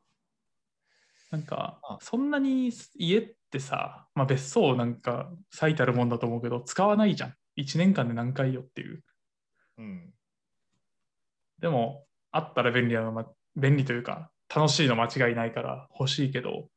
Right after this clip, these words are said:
Speaker 1: 個人で買うのは、それこそ有名人、著名人クラスじゃないときついだろうなとかって思うし。
Speaker 2: まあ、シェアリングビジネスがね、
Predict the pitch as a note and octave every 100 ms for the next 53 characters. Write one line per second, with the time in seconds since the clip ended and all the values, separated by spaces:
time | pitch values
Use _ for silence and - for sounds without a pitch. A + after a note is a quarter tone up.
0 | _ _ - D#3+ C#3 A#2+ A#2+ A#2 A2+ A2
1 | A2 - _ _ - C3 B2+ A2+ - -
2 | - - - _ - C3+ B2+ C3 B2+ A2
3 | G#2+ A#2+ A#2+ A#2+ B2 C#3 B2 A#2+ A2 A2
4 | A#2+ - B2 A2+ G#2+ A2 A2+ - A#2+ -
5 | - - B1+ - - - _ _ _ _
6 | _ _ _ _ _ _ _ _ _ _
7 | _ _ _ _ _ _ _ _ - G2
8 | - B2+ A#2 A#2 A#2 A#2 A2+ A2+ G#2+ F#2
9 | E2+ - - E2+ -